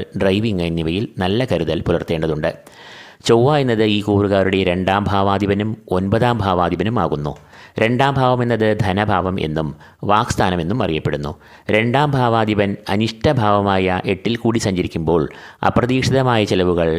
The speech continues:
വന്നു ഭവിക്കാം. കൂടാതെ ധനം കൊടുക്കൽ വാങ്ങൽ,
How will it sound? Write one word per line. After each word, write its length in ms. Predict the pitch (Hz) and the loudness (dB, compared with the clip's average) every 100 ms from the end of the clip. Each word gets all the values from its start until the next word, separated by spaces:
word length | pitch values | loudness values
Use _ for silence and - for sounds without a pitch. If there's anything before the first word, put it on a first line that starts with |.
| - | -2
വന്നു 220 | 87 80 | -2 -2
ഭവിക്കാം. 400 | 80 71 80 76 - - _ | -2 -2 -2 -2 -4 -18 _
കൂടാതെ 460 | 104 90 85 82 90 - | 0 2 2 0 -4 -4
ധനം 280 | 92 87 85 87 | -4 -2 -2 -2
കൊടുക്കൽ 380 | 85 85 - 87 | -2 0 0 0
വാങ്ങൽ, 380 | 82 80 82 90 | 0 -2 -2 -4